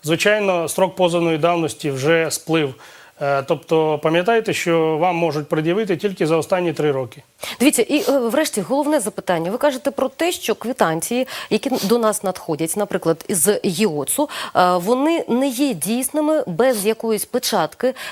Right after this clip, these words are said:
Speaker 2: без якогось, е, підпису якоїсь відповідальної особи. Тобто, що це за папірці і що нам треба зроб-, зробити, нам, споживачам комунальних послуг, щоб захистити себе від, ну, я не знаю навіть, як це. Це можна назвати шахрайством чи не можна назвати шахрайством?
Speaker 1: Зрозуміло. Я не скажу, що вони не,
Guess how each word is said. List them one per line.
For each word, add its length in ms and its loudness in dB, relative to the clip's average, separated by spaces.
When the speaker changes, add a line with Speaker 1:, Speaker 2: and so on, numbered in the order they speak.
Speaker 2:
без 340 2
якогось, 520 0
е, 320 0
підпису 680 -4
якоїсь 440 2
відповідальної 760 0
особи. 600 0
Тобто, 440 2
що 360 0
це 280 2
за 120 -2
папірці 640 -2
і 100 0
що 380 2
нам 260 2
треба 280 0
зроб-, 360 0
зробити, 520 0
нам, 220 2
споживачам 600 -2
комунальних 420 -2
послуг, 300 0
щоб 260 -4
захистити 640 -2
себе 380 2
від, 500 2
ну, 280 0
я 120 4
не 100 2
знаю 260 2
навіть, 280 -2
як 160 -2
це. 120 -4
Це 140 2
можна 240 4
назвати 320 2
шахрайством 480 0
чи 140 -6
не 60 0
можна 220 0
назвати 300 -8
шахрайством? 100 -8
Speaker 1:
Зрозуміло. 520 2
Я 200 0
не 160 -4
скажу, 360 0
що 180 0
вони 240 2
не, 360 0